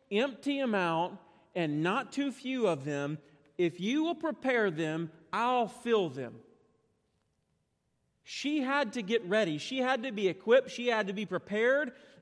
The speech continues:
And there was a season of equipping and preparation. Now, I don't know if it was five minutes, thirty-five minutes, three days, a week. I don't know how long it took her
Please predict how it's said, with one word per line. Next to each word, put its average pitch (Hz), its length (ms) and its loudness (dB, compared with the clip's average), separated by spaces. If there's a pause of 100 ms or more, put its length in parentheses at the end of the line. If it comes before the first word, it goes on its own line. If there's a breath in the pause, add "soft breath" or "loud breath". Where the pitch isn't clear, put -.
And 190 260 0
there 262 240 2
was 262 320 2
a 226 160 0
season 214 580 -4
of 190 140 -2
equipping 247 460 -6
and 226 100 -6
preparation. 226 460 -2
Now, 208 180 0
I - 20 -4
don't 240 120 -4
know 240 120 -2
if 190 80 -2
it 180 40 -2
was 151 100 -4
five 226 380 2
minutes, 247 440 -6 (240 soft breath)
thirty-five 240 600 2
minutes, 240 420 -4 (160 soft breath)
three 240 320 -2
days, 247 540 4 (160 loud breath)
a 170 100 2
week. 208 380 -2
I 220 100 4
don't 302 140 0
know 262 120 2
how 240 240 0
long 277 300 0
it 214 140 -6
took - 240 -4
her 190 240 2